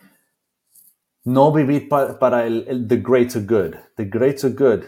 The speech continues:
tú sabes cómo decirlo, es the greater good, the, the greater good. El bien común, eso es peligros-, eso es peligrosísimo. Eso es deci-, el, the greater good, como las vacun-, la vacunas, la vacun-, la va-, la vacunas. Hay que hacerlo para el, para el, para el gran común.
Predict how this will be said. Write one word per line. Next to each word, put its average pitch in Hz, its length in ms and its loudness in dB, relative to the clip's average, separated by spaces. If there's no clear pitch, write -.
tú 113 100 -8
sabes 117 300 -2
cómo 113 200 -6
decirlo, 101 480 -6
es 95 120 -8
the 104 80 -10
greater 104 360 -6
good, 92 280 -4
the, 92 800 -4
the 98 100 -10
greater 110 500 -6
good. 107 240 -2
El 117 100 -2
bien 139 240 -2
común, 120 520 0
eso 113 260 -8
es - 160 -14
peligros-, 120 640 -2
eso 131 380 -6
es 127 100 -4
peligrosísimo. 113 1120 -4
Eso 135 420 -2
es 143 120 -4
deci-, 123 400 -12
el, 123 240 -4
the 120 100 -2
greater 131 420 0
good, 120 220 2
como 101 1000 -4
las 101 440 -2
vacun-, 123 440 -4
la 110 140 -4
vacunas, 107 540 -8
la 101 160 -8
vacun-, 107 380 -6
la 101 160 -8
va-, 98 240 -8
la 101 120 -10
vacunas. 98 460 -6
Hay 127 140 -4
que 143 100 -6
hacerlo 143 400 -2
para 123 240 2
el, 113 140 -4
para 110 220 0
el, 110 240 -4
para 110 160 -2
el 98 80 -6
gran 113 220 -4
común. 101 460 -6